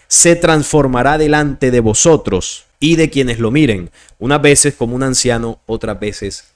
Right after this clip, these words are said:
como un niño". O sea, supuestamente podrá transformarse. "Se transformará en todas sus características, pero las señales de su cabeza no las podrá quitar". Supongo que el mechón gris, ¿no? "En todo esto conoceréis que es el hijo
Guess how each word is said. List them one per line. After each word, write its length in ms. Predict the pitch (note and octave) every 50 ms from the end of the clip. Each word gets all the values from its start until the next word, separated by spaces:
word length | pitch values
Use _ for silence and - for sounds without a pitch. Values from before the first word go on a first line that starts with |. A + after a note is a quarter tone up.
| _ -
como 260 | F#2 F#2 F#2 F#2+ F#2+
un 160 | G2+ G2+ F#2+
niño". 300 | F#2+ F#2+ F2 E2+ D#2+ E2
O 40 | E2+
sea, 160 | - F#2 F#2
supuestamente 760 | F2+ E2 - - - A#2+ A2+ A2 A2 A2+ A2 - B2 C3+ - _ _ _ _ _ _ _ _ _ _
podrá 340 | - G2 G2 G2 G2 G2+ G#2
transformarse. 880 | - G#2+ G#2+ G#2 G2 - G2 F2+ F#2 G2 G#2 G2 F2 - - - - _ _ _ _ _ - _
"Se 180 | - - - B2+
transformará 600 | A#2 C3 C3 B2+ - - C3 A#2+ A2+ A2 A#2 C3+
en 140 | C#3+ C#3+ C#3
todas 220 | - C#3+ C#3+ C#3 -
sus 160 | - C#3 -
características, 1040 | - C#3 B2+ B2 - - B2+ B2 C3 C3 - - B2+ G#2+ - A#2 A2+ - - _ _
pero 240 | - C#3 C#3 C#3+ C#3+
las 160 | C#3 C3+ B2
señales 480 | - - B2+ B2 B2 B2 A#2+ B2 A#2+ A2+
de 80 | A#2+ A#2
su 180 | - B2+ G#2+
cabeza 540 | - B2 A#2 A2 G#2 G2 - G#2+ G2+ G2 _ _ -
no 200 | G#2 G#2+ G#2+ G#2+
las 160 | G#2 F#2+ -
podrá 380 | - G2 F#2 F2+ F2+ F2+ F2+
quitar". 440 | - G2 F2+ - F2+ E2 D#2 D2+ _ _ _ _ _
Supongo 480 | _ - - A2 F2+ G#2 G#2+ A#2 B2 G#2+
que 280 | B2 B2 B2+ C3 B2+ -
el 340 | A2 G#2 G2+ F#2+ F#2+ F#2 F2+
mechón 460 | F#2 F#2+ F#2 - - A2+ A2+ A2 G#2+
gris, 240 | B2+ C#3 B2+ F#2+ E2
¿no? 220 | G2 G#2 A2+ - _ _ _ - _ _ _ _
"En 240 | - G#2 A2 G#2+ F2+
todo 260 | - C#3 D#3 E3 E3
esto 280 | D#3 D3+ - - E3 C#3
conoceréis 720 | C#3 C3+ B2+ A#2+ - - A2+ A2+ A#2 A#2+ B2 A2+ - -
que 160 | _ - A2 G#2+
es 120 | - -
el 140 | G#2 G2+ G2+
hijo 340 | G2+ - - G2 G2 -